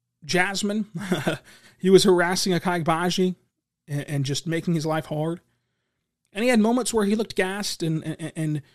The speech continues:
and lacked energy. And I don't say that as, like, an indictment, as in, like, he didn't try. I mean, like, he looked like he physically just couldn't. Like, he just physically just could not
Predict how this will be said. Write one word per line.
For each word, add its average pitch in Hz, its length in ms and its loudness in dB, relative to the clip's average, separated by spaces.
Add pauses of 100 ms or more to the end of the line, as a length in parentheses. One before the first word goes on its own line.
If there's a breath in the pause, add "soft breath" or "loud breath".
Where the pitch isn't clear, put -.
(240 soft breath)
and 151 160 0
lacked 190 320 -2
energy. 180 440 2
And 165 80 0
I 175 60 2
don't 220 240 0
say 233 320 2
that 208 320 -2
as, 175 380 -2
like, 165 340 -2
an 156 120 -2
indictment, 156 460 0
as 143 140 -2
in, 151 100 -2
like, 143 180 -6
he 160 100 -4
didn't 151 220 0
try. 151 600 0 (320 soft breath)
I 170 80 -2
mean, 214 140 4
like, 185 80 0
he 190 120 0
looked 214 220 2
like 208 120 -2
he 165 120 0
physically 180 540 -2
just - 220 -6
couldn't. - 500 -10 (460)
Like, 202 180 2
he 208 100 4
just 170 240 -2
physically 190 320 4
just 139 220 -4
could 185 260 4
not 160 300 -2